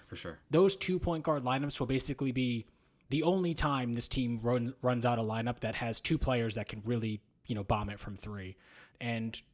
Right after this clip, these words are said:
Speaker 2: you know, Mabry does immediately become the best passer on this team, which is, you know, probably not amazing, but it's, it's fine, I think. It, um, so, I don't know. I guess the nice thing is that basically all the bigs that they brought in this offseason are bigs that,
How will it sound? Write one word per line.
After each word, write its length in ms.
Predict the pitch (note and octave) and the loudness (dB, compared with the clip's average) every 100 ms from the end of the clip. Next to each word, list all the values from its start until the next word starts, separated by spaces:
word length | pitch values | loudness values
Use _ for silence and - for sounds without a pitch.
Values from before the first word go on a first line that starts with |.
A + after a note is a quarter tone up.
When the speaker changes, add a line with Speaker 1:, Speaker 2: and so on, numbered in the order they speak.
| _ | _
Speaker 2:
you 80 | B2+ | -2
know, 80 | A#2 | 0
Mabry 240 | B2 B2+ | 2 2
does 240 | C#3 C#3+ | 2 2
immediately 460 | C#3 C3+ C3+ C3+ C3 | 2 4 2 2 0
become 260 | B2+ D3 C3 | 0 0 0
the 60 | |
best 200 | B2 A#2+ | 0 0
passer 280 | C#3+ A#2+ - | 0 0 -4
on 100 | A#2 | -4
this 100 | G#2+ | -2
team, 240 | - E3 | 2 2
which 180 | A#2 A2 | 2 -4
is, 240 | A2+ G#2 - - - - - _ _ _ | -4 -6 -8 -12 -20 -20 -20 _ _ _
you 80 | A2+ | -10
know, 100 | A2 | -6
probably 280 | A#2+ G#2+ G#2 | -4 -4 -4
not 200 | G2+ G2+ | -6 -10
amazing, 460 | - A2 G#2 G2+ A#2 | -6 -4 -4 -4 -4
but 160 | A2 G#2 | -4 -4
it's, 180 | A#2+ - | -4 -2
it's 160 | D#3+ | 0
fine, 280 | - E3 A2+ | 4 4 2
I 80 | G2+ | -6
think. 400 | - G2 G2 - | -10 -12 -12 -16
It, 200 | B2+ B2 - | -16 -18 -16
um, 380 | A2 G#2 G#2 G#2 | -10 -8 -8 -10
so, 400 | - - A#2 A2 - - - - _ - | -8 -4 -2 -4 -8 -20 -20 -20 _ 2
I 60 | |
don't 80 | A3 | 4
know. 240 | G#3 G3+ F3+ | 6 4 6
I 140 | G3 | 6
guess 180 | G3 G#3+ | 6 6
the 100 | B3 | 6
nice 240 | A3 G#3 | 4 2
thing 140 | G#3 G#3+ | 2 2
is 240 | F#3+ C#3+ | 0 2
that 280 | E3+ C#3+ C3 _ _ _ - | 2 2 0 _ _ _ 2
basically 480 | D#3 - F3 E3+ | 2 2 2 2
all 220 | D3 C3+ C#3+ | 4 2 0
the 100 | C#3 | 2
bigs 300 | C3 C3+ C3+ | 2 2 0
that 140 | C3 | 2
they 120 | B2+ | 2
brought 240 | A#2+ A#2+ A#2 | 2 0 0
in 240 | B2 C3+ | 0 0
this 180 | D3+ - | 0 0
offseason 680 | C#3+ - D#3 D#3 E3 E3+ F3 - _ _ _ | 0 0 0 2 0 -2 -6 -10 _ _ _
are 520 | B2 A#2+ A#2 A#2 A#2 A#2 - | -2 0 0 0 -4 -2 2
bigs 280 | C3 B2 | 2 0
that, 280 | A#2+ A#2+ - | -2 -2 -4